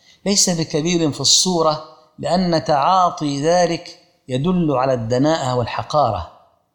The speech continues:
وهو كبير الذنب. لكن تعاطي ذلك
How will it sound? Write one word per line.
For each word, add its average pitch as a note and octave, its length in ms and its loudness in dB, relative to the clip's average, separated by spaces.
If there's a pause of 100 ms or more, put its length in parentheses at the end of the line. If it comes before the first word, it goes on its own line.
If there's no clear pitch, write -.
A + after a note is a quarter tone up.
(500)
وهو D3 220 0
كبير D#3 460 0
الذنب. B2+ 480 0 (1800)
لكن C#3+ 280 -4
تعاطي A3+ 440 0
ذلك F#3+ 340 0